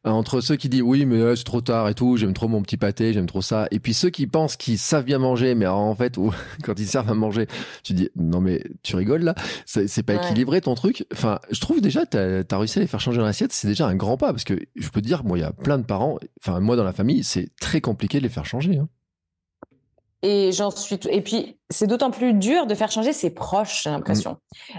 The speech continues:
Speaker 2: Euh, j'ai plus tendance à être influente ou motivante, euh, avec des gens de l'extérieur
Speaker 1: Mm.
Speaker 2: que directement avec mes proches qui voient ça comme une vraie torture, quoi. Et puis, finalement, en fait, maintenant, j'en suis au, au stade où je cuisine,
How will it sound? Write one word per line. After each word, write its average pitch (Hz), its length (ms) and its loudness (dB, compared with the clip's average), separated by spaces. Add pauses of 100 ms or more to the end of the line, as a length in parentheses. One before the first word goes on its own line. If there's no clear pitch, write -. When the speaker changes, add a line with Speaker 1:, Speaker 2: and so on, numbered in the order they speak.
Speaker 2:
Euh, 175 160 4
j'ai 185 260 0 (240)
plus 339 440 4
tendance 277 420 2
à 190 80 4
être 185 220 -2 (1080)
influente 262 760 0
ou 220 100 2
motivante, 233 840 2 (100)
euh, 160 880 2 (400)
avec 180 200 -2
des 190 120 2
gens 208 160 0
de 165 120 2
l'extérieur 202 1000 0
Speaker 1:
Mm. 110 140 0 (320)
Speaker 2:
que 220 60 0
directement 226 640 0
avec 180 300 -2
mes 190 140 0
proches 247 340 -2
qui - 120 -4
voient 165 160 0
ça 226 160 -4
comme 165 180 -2
une 151 120 2
vraie 196 180 -2
torture, - 540 -10
quoi. - 160 -8 (500)
Et 190 100 2
puis, 214 280 0
finalement, 311 600 4
en 240 60 2
fait, 285 360 0
maintenant, 226 420 2
j'en 214 120 0
suis - 180 -2
au, 220 180 2
au 214 180 2
stade - 300 0
où 226 80 4
je - 140 -2
cuisine, 247 420 0